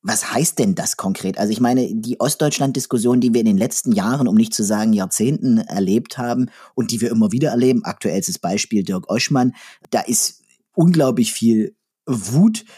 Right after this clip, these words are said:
da ist ziemlich viel sozusagen Holzschnittartiges dabei, da ist eine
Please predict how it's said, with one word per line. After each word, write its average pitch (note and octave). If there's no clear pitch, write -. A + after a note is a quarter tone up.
da A#2
ist -
ziemlich E3
viel B2+
sozusagen G#2+
Holzschnittartiges D#3+
dabei, C3
da B2
ist G#2+
eine G#2+